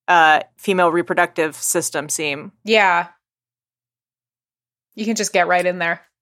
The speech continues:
Speaker 1: Yeah. Um, I would be interested if there are any, like, uh, culturally specific, uh, euphemisms for,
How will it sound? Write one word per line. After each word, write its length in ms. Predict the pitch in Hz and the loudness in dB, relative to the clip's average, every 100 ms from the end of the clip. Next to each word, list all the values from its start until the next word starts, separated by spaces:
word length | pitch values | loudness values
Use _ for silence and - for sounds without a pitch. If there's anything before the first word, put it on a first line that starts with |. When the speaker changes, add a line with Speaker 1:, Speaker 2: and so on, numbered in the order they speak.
| _ _ _ | _ _ _
Speaker 1:
Yeah. 520 | 202 175 143 135 180 - _ _ - | -2 2 6 4 2 -4 _ _ 0
Um, 540 | 190 180 175 165 165 156 - - | 4 6 6 4 0 -4 -2 2
I 160 | 254 | 2
would 120 | 320 - | 4 2
be 180 | 349 | 2
interested 880 | 247 277 339 311 - 262 254 240 247 _ _ _ _ | 4 2 2 0 6 8 8 6 2 _ _ _ _
if 180 | 240 247 | 2 4
there 180 | 262 269 | 6 8
are 160 | 285 277 | 8 6
any, 280 | 208 240 247 | 4 4 6
like, 420 | 226 185 170 - _ _ _ _ - | 6 6 2 -6 _ _ _ _ 2
uh, 580 | 196 185 175 165 160 - _ _ _ _ _ _ _ - | 6 8 8 8 4 0 _ _ _ _ _ _ _ -4
culturally 760 | - 240 - 262 262 254 240 226 | 2 2 4 4 6 4 2 0
specific, 1040 | - 208 196 - 190 190 175 165 156 - _ - | 0 0 2 2 2 4 4 4 0 -10 _ 2
uh, 540 | 180 165 160 156 151 - | 4 6 6 6 4 2
euphemisms 800 | 180 202 214 196 196 175 165 - | -2 -2 0 0 0 -2 -2 -8
for, 680 | - 185 175 170 165 160 | -2 4 4 6 4 0